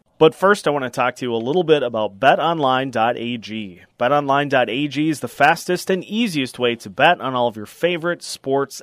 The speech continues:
action. Major League Baseball is about a third of the way through the season. The N H L is hitting the second round of their playoffs.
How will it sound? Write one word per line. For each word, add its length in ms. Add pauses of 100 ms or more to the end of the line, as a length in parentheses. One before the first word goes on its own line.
(140)
action. 520 (560)
Major 260
League 200
Baseball 520
is 320
about 420
a 60
third 320
of 60
the 60
way 180
through 220
the 80
season. 520
The 220
N 120
H 240
L 200
is 160
hitting 240
the 80
second 360
round 240
of 60
their 120
playoffs. 520